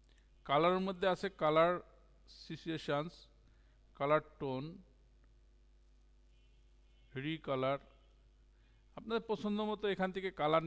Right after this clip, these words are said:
নির্বাচন করে করে দেখবেন কোনটাতে দিলে কেমন আসে, কোনটা আপনি রাখতে চান, সেই জিনিসগুলো এখান থেকে নির্ধারণ করে দেন। আপনি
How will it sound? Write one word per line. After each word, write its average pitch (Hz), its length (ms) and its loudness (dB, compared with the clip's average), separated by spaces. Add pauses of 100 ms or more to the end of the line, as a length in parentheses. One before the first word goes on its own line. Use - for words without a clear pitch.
নির্বাচন 156 360 -2 (100)
করে 151 200 -6
করে 156 120 -4 (120)
দেখবেন 143 300 -6 (480)
কোনটাতে 143 460 -4 (160)
দিলে 135 200 -4 (100)
কেমন 135 260 -6 (100)
আসে, 139 220 -8 (680)
কোনটা 131 340 -8
আপনি 127 160 -8 (100)
রাখতে 120 240 -6 (120)
চান, 127 180 -2 (960)
সেই 147 220 -4
জিনিসগুলো 147 440 -6
এখান 139 220 -4
থেকে 147 120 -8 (100)
নির্ধারণ 139 360 -2 (100)
করে 170 160 -4 (1040)
দেন। 139 260 2 (1200)
আপনি 139 240 -6